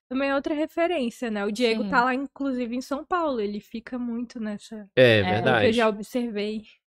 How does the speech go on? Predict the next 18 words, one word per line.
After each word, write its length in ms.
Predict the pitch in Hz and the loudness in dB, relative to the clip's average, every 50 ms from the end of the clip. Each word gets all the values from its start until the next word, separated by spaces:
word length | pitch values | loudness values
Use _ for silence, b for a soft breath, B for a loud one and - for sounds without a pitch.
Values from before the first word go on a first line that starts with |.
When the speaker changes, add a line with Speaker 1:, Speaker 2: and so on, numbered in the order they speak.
| _ | _
Speaker 3:
Verdade. 540 | - 110 107 113 107 98 95 95 - - - - | -4 -4 -2 -2 -2 -2 -4 -6 -8 -12 -12 -10
Speaker 2:
Ele 140 | 185 185 175 | -10 -8 -6
tá 160 | - 180 180 | -4 -6 -6
direto 480 | 170 180 202 208 202 180 175 - - | -4 -6 -8 -6 -6 -8 -10 -10 -12
mesmo. 160 | 185 170 165 147 | -8 -4 0 2
Speaker 3:
Eu 100 | 113 110 | 4 6
a-, 180 | 110 110 107 110 | 6 6 6 4
eu 380 | - - 113 110 110 107 110 | 2 2 4 4 4 4 2
vejo 400 | 104 107 110 104 107 101 104 120 | 2 2 2 2 2 2 0 -2
o, 880 | 123 123 123 123 123 117 113 110 107 110 107 104 101 98 101 - - - _ _ _ _ _ _ _ _ - | 0 0 2 2 2 2 2 0 2 2 0 0 0 0 -2 -4 -8 -12 _ _ _ _ _ _ _ _ 4
o 80 | 113 107 | 6 6
Oca 220 | 104 104 - 117 | 6 6 4 2
Wine 220 | 113 110 107 104 101 | 2 2 2 0 -2
por 280 | - - 131 139 135 | 0 4 6 6 6
isso, 380 | 120 117 135 165 165 - - 120 | 6 2 0 0 -2 -4 -4 -2
né, 240 | 113 110 120 139 156 - _ _ _ _ | -4 -4 -4 -6 -10 -14 _ _ _ _
como 180 | - 117 110 | -8 -4 -2
referência. 800 | 107 110 110 - - 135 151 175 156 113 107 - - 107 104 107 | -2 -2 -2 2 2 4 4 4 0 -2 -6 -6 -8 -10 -10 -12